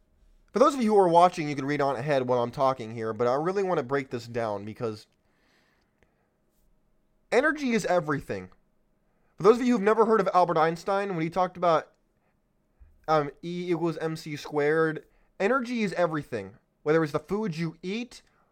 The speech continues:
whether it's you listening to me right now or watching me right now, all of it is energy. It's never being created or destroyed. It's merely being changed and converted. So when you're jealous and you're putting a lot of emotional energy,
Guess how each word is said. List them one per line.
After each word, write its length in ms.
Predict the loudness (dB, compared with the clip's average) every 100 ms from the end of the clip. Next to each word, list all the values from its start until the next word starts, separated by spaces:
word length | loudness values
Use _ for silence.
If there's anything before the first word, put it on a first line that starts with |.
| _
whether 200 | 4 4
it's 140 | 4
you 180 | 0 2
listening 340 | 2 2 0 -2
to 100 | -2
me 120 | 0
right 300 | 4 4 4
now 360 | 2 4 4
or 220 | 2 2 4
watching 400 | 6 6 2 -6
me 120 | -4
right 260 | 0 0
now, 380 | 0 0 2 0 -6 _ 2
all 240 | 4 6
of 80 | 4
it 80 | 2
is 100 | -2
energy. 500 | -2 -2 -2 -6 -10 _ _ _ -8
It's 140 | -6
never 420 | 0 2 2 0
being 280 | -2 -2 -4
created 380 | -4 -4 0 0
or 80 | -2
destroyed. 500 | -4 -6 -4 0 -2
It's 140 | -2
merely 360 | -4 -4 -4 -6
being 460 | -6 -4 -4 -6 -10 _ _ _ _ _
changed 720 | -12 -4 -2 -2 -6 -14 -20 _ _
and 120 | -12
converted. 520 | -8 -2 -2 -2 -6 -12 _ _ _ _ _ _ _ _ _ _ _ _
So 160 | 2
when 200 | 4 4
you're 200 | 2 2
jealous 760 | 0 2 8 8 8 4 -4 -16 _ _
and 140 | -2 0
you're 120 | 0
putting 280 | 2 2 4
a 60 |
lot 260 | 6 6 6
of 140 | 2 -4 -2
emotional 640 | 0 10 10 10 0 -2
energy, 580 | 2 2 0 -2 -6 -6